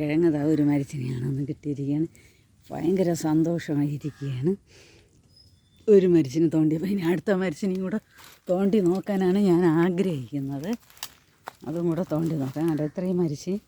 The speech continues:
ഇതിൽ നിന്ന് കിട്ടി. ഇത്, ഇതും കൂടെ ഒന്ന് നോക്കട്ടെ, ഇതിൽ എത്ര കിഴങ്ങുണ്ടെന്ന് അറിഞ്ഞുകൂടാ.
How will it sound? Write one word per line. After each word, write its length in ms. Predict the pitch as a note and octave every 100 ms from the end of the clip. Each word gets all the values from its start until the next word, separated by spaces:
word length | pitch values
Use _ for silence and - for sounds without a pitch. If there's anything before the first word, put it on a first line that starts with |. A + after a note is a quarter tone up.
| _ _ _ _ _
ഇതിൽ 180 | D#3+ F3 E3
നിന്ന് 180 | D3 C#3+ -
കിട്ടി. 260 | - F#3 A3 - _ _ - - - _ _ _ - - - - - - E3
ഇത്, 100 | F3 F#3 D#3+ F#3
ഇതും 180 | G3+ F#3+
കൂടെ 140 | E3 F#3
ഒന്ന് 160 | E3 F3 - - - - -
നോക്കട്ടെ, 320 | D#3+ D#3 D3 F3+
ഇതിൽ 160 | E3+ G3
എത്ര 180 | - F#3+ G3 F#3+ - -
കിഴങ്ങുണ്ടെന്ന് 560 | G#3+ G3 G3 F#3 G3 F#3
അറിഞ്ഞുകൂടാ. 480 | F3+ G#3 C#3 C3